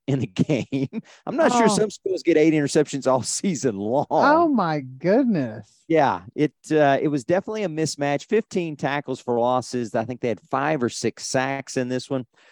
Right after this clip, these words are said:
Speaker 1: Uh, a freshman for them starred, uh, Micah Henshaw,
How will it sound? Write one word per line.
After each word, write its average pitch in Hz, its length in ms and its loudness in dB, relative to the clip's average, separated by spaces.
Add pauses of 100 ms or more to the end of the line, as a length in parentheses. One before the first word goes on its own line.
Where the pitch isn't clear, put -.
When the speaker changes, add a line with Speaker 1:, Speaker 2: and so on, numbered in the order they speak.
(240)
Speaker 1:
Uh, 101 200 0
a 110 120 0
freshman 180 500 0
for 160 180 -2
them 156 280 -2
starred, 151 580 0
uh, 104 320 -2
Micah 123 400 -2
Henshaw, 135 540 -2